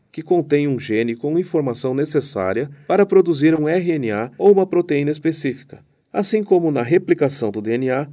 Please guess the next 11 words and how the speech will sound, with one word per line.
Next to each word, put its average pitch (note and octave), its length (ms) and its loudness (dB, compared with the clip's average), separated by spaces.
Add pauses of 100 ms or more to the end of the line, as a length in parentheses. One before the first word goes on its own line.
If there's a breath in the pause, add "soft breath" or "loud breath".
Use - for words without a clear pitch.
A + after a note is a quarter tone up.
(200)
a F3+ 120 -4
síntese F3+ 420 0
de C3+ 240 -2
R D#3 300 0
N A#2 220 -2
A A2 200 -4
é F3+ 160 0
dividida D3 560 -2
em D#3 60 -2
fases: A#2 600 -4 (480)
iniciação, B2+ 760 0